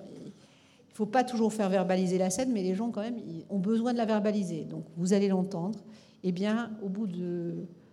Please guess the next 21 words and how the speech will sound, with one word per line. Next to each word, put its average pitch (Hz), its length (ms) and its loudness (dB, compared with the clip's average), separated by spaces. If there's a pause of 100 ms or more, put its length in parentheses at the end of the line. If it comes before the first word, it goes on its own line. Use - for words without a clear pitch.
(220)
d'un 185 80 -6
certain 233 380 -4
temps, 214 540 -2
vous 214 380 2
allez 214 180 6
avoir, 190 380 4
c'est, - 120 -10 (140)
c'est - 300 -18
vraiment 208 200 -4
un 196 60 -2
phénomène 196 360 -4
très - 140 -10
particulier, 202 800 -8 (800)
une 277 200 6
reviviscence, 247 680 4
c'est-à-dire 190 240 0
que 202 120 0
vous-même, 214 680 2 (540)
vous 190 220 -2
allez 180 200 2
voir 196 480 0